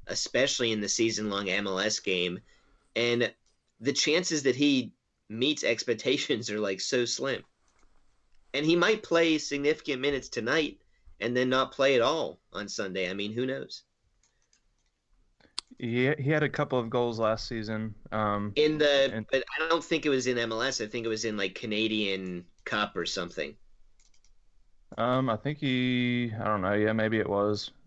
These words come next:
Speaker 2: but it was, I mean, it was enough to kind of open my eyes just to what he's, I mean, he's, like, sixteen or something.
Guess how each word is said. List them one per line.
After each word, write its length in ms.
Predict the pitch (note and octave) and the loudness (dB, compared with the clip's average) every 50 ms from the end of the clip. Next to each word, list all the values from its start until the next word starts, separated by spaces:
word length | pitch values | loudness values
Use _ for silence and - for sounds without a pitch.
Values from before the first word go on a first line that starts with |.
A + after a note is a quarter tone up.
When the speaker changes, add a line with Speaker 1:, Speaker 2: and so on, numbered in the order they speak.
| - - | -4 0
Speaker 2:
but 280 | G#2+ G2 F#2+ - - - - - - - - - - - - - - - - - - - | 0 0 0 0 -4 -12 -20 -20 -20 -20 -20 -20 -20 -20 -20 -20 -20 -20 -20 -20 -10 -6
it 120 | - A2+ | -4 -2
was, 320 | A#2+ B2+ B2+ C3 B2 A#2 A#2+ | 2 2 2 2 2 2 0
I 80 | G#2 | 0
mean, 160 | A2 A2+ A#2 A#2+ | 2 2 2 2
it 100 | B2 B2 | 2 0
was 160 | A#2+ A#2 B2 | 0 0 0
enough 340 | B2 A2+ A#2 A#2+ A#2+ - - | 0 0 0 0 -2 -4 -2
to 460 | - A#2+ G#2+ G#2 G#2+ G#2+ G#2 G#2 G#2 A2+ - - - - - - - - - - - | 0 2 2 4 4 4 2 0 -2 -6 -14 -20 -20 -20 -20 -20 -20 -20 -20 -20 -10
kind 200 | - - B2 A2+ A2 | -6 -4 -2 -2 0
of 80 | G#2+ | 0
open 280 | G2+ A2 A2 - A#2 A2 | 2 0 2 2 2 2
my 100 | G#2+ G#2+ G#2+ G#2+ A2 A2 | 2 2 2 2 2 2
eyes 120 | A2+ G#2+ G#2 | 2 0 -2
just 280 | A#2+ A2 - - - | -4 -6 -8 -6 -6
to 80 | - G#2+ | -6 -2
what 180 | G#2 A2+ A2+ - | 0 0 0 0
he's, 460 | A2+ A2+ A2+ A2 G#2+ G#2 - - - A#2+ | -2 -6 -6 -6 -6 -8 -12 -12 -12 -12
I 60 | A#2+ | -10
mean, 220 | A#2 A#2 A2+ A2+ | -8 -6 -6 -4
he's, 180 | A#2+ C3 B2 C#3+ | -4 -4 -4 -4
like, 160 | D#3 C#3+ C#3+ | -4 -4 -6
sixteen 560 | - - - D#3+ C#3+ - - - - D3+ D#3 | -6 -6 -6 -6 -6 -8 -8 -6 -4 -2 -2
or 100 | D#3 C3+ | -2 -2
something. 280 | A2+ - - A#2+ A2 | -2 -4 -6 -6 -4